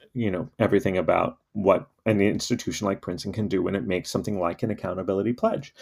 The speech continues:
Because in some ways, that's what I have come to understand, um, the, uh, September second letter as being, uh, along the lines of an accountability pledge,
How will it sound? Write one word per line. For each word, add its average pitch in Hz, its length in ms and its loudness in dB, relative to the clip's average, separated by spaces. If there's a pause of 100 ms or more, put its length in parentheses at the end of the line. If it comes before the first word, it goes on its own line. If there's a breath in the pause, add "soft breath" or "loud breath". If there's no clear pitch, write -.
(380 loud breath)
Because 208 260 6
in 214 100 6
some 254 160 8
ways, 165 180 8
that's 143 240 6
what 139 120 6
I 127 120 8
have 117 140 4
come 107 220 0
to 120 120 -2
understand, 101 880 0 (160)
um, 95 460 2
the, 92 320 2 (100)
uh, 92 380 2
September - 420 0
second - 380 -2
letter 131 340 10
as 101 140 4
being, 101 320 2 (180)
uh, 131 120 6 (140)
along 170 360 6
the 156 100 6
lines 127 300 6
of 107 80 2
an 107 80 2
accountability 98 640 4
pledge, - 380 -6